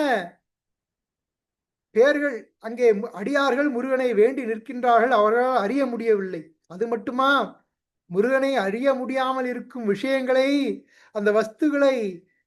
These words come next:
எண்ணி பட்டியலி-, பட்டியலிடுகின்றார் அருணா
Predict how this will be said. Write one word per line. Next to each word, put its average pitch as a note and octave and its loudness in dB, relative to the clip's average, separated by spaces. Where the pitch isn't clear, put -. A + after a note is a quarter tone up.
எண்ணி C4 0
பட்டியலி-, B3+ -4
பட்டியலிடுகின்றார் B3 0
அருணா A#3+ 2